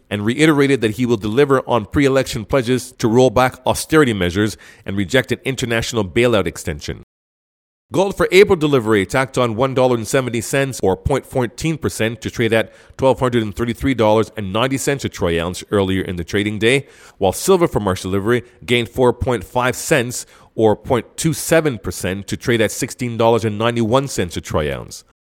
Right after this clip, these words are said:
Platinum for March delivery lost three dollars and thirty cents to trade at eleven hundred ninety-four dollars and thirty cents,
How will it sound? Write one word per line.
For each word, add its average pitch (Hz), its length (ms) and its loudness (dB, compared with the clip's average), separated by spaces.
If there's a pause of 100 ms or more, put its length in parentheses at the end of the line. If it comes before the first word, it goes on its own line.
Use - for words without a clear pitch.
(160)
Platinum 170 360 2
for 139 100 0
March 139 220 2
delivery 123 360 0
lost 123 400 4
three 156 140 2
dollars 135 280 6
and 110 140 -8
thirty 151 200 2
cents 123 340 -4
to 104 80 -6
trade 120 180 0
at 113 120 0
eleven 123 300 0
hundred 117 280 -2
ninety-four 117 560 0
dollars 110 400 4
and 90 180 -12
thirty 147 200 2
cents, 113 340 -2